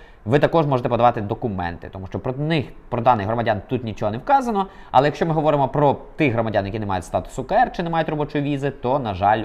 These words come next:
вам не можна буде цього зробити, принаймні, наскільки я розумію з цієї статті. Отож, якщо ви ще не вирішили легалізуватися, то робіть це вже якнайшвидше. Якщо ви цього не зробите, то й доплат вам ніяких не бачите.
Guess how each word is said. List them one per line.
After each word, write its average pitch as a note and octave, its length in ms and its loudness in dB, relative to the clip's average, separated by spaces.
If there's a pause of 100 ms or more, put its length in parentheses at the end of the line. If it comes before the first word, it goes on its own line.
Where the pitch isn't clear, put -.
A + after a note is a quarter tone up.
вам F#2 320 -2 (100)
не G#2 160 -4
можна G#2 420 -4
буде E2+ 220 -8
цього F#2 240 -6
зробити, D#3+ 400 -2
принаймні, A#2+ 420 -4
наскільки G#2+ 400 -8
я G#2+ 240 0
розумію G2 380 -4
з - 40 -14
цієї G2 240 -6
статті. F#2+ 440 -10 (380)
Отож, F#3 500 2
якщо C#3 280 -2
ви A3 100 2
ще - 180 -2
не G3 100 0
вирішили B2+ 500 2
легалізуватися, E3+ 840 0
то G#2 160 -6
робіть C3+ 320 -6
це B2 200 -2
вже A2+ 300 -2
якнайшвидше. G2+ 880 -6 (380)
Якщо A2+ 360 0
ви A2+ 80 0
цього G2+ 200 -6
не D#3 220 2
зробите, G3+ 400 0
то F3 240 -2
й E3+ 80 2
доплат A#2 420 2
вам A2+ 260 -2
ніяких G2 400 -4 (180)
не A2+ 180 -4
бачите. F#2 460 -4